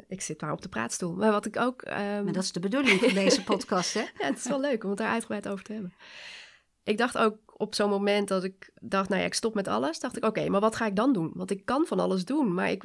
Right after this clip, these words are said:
Speaker 1: liep al leeg bij het idee dat ik weer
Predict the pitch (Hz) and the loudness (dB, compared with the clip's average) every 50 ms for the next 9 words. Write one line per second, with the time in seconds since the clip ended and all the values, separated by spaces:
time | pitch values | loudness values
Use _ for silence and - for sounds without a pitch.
0 | - - 214 214 220 220 220 - 190 190 196 208 226 254 262 240 - - - 196 | -10 -6 -2 0 0 0 0 0 0 0 2 2 2 4 2 2 0 -2 -4 -4
1 | 190 185 190 185 190 180 196 196 196 202 202 196 196 190 196 196 196 196 202 202 | -2 -2 -2 -4 -2 0 0 2 2 0 0 0 -2 -4 -4 -2 0 2 2 2
2 | 196 190 196 190 202 | 2 2 -2 -4 -6